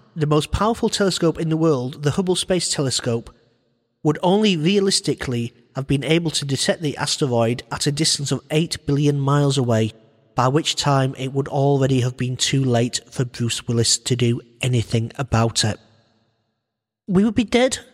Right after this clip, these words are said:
within thirty seconds of the asteroid hitting the Earth. The asteroid would kill everybody on Earth, reducing them to globules of fat. I would suggest that is preferable to having to sit through two and a half hours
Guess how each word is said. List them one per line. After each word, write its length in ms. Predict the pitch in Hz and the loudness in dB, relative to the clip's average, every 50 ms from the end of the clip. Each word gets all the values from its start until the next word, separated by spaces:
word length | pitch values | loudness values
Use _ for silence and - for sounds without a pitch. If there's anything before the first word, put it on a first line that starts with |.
| _ - - | _ -4 -2
within 240 | 202 202 214 202 | 2 2 2 0
thirty 420 | - - - 185 196 202 - - 196 | 0 -2 2 2 2 2 2 0 0
seconds 540 | - - 208 175 - - 180 180 170 165 - | 2 0 0 0 0 0 0 2 0 0 0
of 200 | - 165 165 151 | -2 -4 -4 0
the 160 | 160 160 160 | 0 0 0
asteroid 560 | - 156 - - - 151 151 151 151 151 147 | 0 -4 -4 0 2 2 2 4 2 2 0
hitting 360 | - - - 147 - - 139 139 | -2 -6 -4 -4 -2 -2 -2 0
the 180 | 139 135 - | -2 -2 -2
Earth. 380 | 147 135 123 120 - - - - _ _ _ _ _ _ - | -2 -2 -2 -2 -6 -10 -18 -20 _ _ _ _ _ _ -4
The 120 | 143 143 | -2 0
asteroid 680 | 151 156 - - - 160 147 151 151 156 147 147 - - | 0 0 0 0 0 0 2 4 4 4 2 0 -2 -6
would 520 | - 175 151 139 139 135 131 135 135 - - | -10 -8 -2 0 2 2 2 2 0 -4 -8
kill 380 | - - 175 170 165 156 156 - - | -2 2 2 4 2 2 -2 -2 -2
everybody 460 | 175 165 190 165 170 160 156 147 135 | 0 0 0 0 2 2 2 2 0
on 120 | 135 135 | 0 2
Earth, 320 | 127 127 131 131 - - - | 2 2 2 2 -2 -6 -6
reducing 640 | 147 139 131 - - 147 165 156 - - 139 139 131 | -6 -4 -4 -2 -2 -2 -2 -2 -2 -4 -2 -2 0
them 240 | 127 123 127 127 123 - - - | 0 0 0 0 -4 -8 -12 -8
to 320 | - - 135 131 131 131 - - - | -6 -4 -2 -2 -4 -6 -8 -10 -4
globules 640 | - 151 147 147 151 156 151 143 139 139 135 139 139 | 0 2 2 2 2 2 2 4 4 2 0 -2 -4
of 260 | - - 123 127 120 | -6 -6 -6 -6 -6
fat. 580 | - - - - 139 107 - - - - - - - _ _ _ _ _ _ _ _ _ - - | -6 -6 -2 -2 -2 -2 -2 -8 -4 -2 -2 -2 -2 _ _ _ _ _ _ _ _ _ -6 0
I 160 | 139 143 160 | 2 2 4
would 120 | 165 165 - | 2 2 0
suggest 500 | - 151 143 - 131 123 - - - 160 | 0 0 2 2 2 2 0 -4 -4 -6
that 240 | 147 - - - | -6 -4 -4 -4
is 180 | - 156 123 - | -4 -2 -2 -4
preferable 800 | - - - - - - 139 135 127 120 107 110 107 113 110 - - _ _ _ | -4 -6 -8 -4 -2 0 0 2 2 0 0 0 0 -2 -2 -2 -8 _ _ _
to 140 | - - 131 | -6 -6 -4
having 280 | - - 131 127 139 135 | 0 0 0 0 0 0
to 100 | 131 135 | 0 -2
sit 240 | - - 135 - - | -2 -2 -2 -4 -4
through 240 | - 135 127 - - | -2 -2 -2 -2 0
two 240 | - - - 139 135 | 0 2 2 2 2
and 100 | 127 123 | 2 0
a 40 | |
half 360 | 113 - 131 123 120 110 - - | 0 0 0 0 0 -2 -2 -4
hours 540 | - 131 139 135 131 123 127 127 120 - | -2 0 0 2 2 2 0 0 0 -2